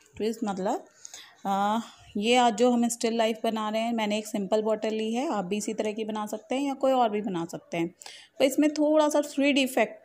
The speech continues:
देखिए हम कैसे ला सकते हैं। ये अभी क्या है, टू डी इफेक्ट है यहाँ तक। अब मैंने जो ये किया है यहाँ से, ये आपका आ गया थ्री डी इफेक्ट, ठीक है, जिसके हमें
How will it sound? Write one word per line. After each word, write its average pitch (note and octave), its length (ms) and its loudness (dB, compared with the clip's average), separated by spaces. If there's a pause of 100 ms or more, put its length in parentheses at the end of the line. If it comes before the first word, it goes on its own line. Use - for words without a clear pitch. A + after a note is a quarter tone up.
(220)
देखिए F3+ 300 -2
हम F#3 140 -2
कैसे F3 300 -2
ला E3 160 -2
सकते E3+ 320 -8
हैं। F3 160 0
ये A3+ 160 4
अभी A3 280 2
क्या A3 200 0
है, C#4+ 220 -2 (160)
टू G#3+ 160 -2
डी A3 140 0
इफेक्ट F3 340 -4
है D#3 100 -2
यहाँ D#3+ 300 -2
तक। D#3+ 100 -10 (520)
अब - 120 4
मैंने A3 320 0 (260)
जो G3+ 200 0
ये F#3 360 0
किया E3 320 -2
है D#3+ 80 -2
यहाँ D#3 300 -2
से, - 160 -6 (380)
ये A3 80 4
आपका G3 380 2
आ D#3 100 0
गया F3+ 240 -4 (140)
थ्री F3+ 220 -2
डी D#3 120 -4
इफेक्ट, - 300 -10 (100)
ठीक - 180 -8
है, A4 120 0 (100)
जिसके F#3+ 300 -4
हमें G3 440 -2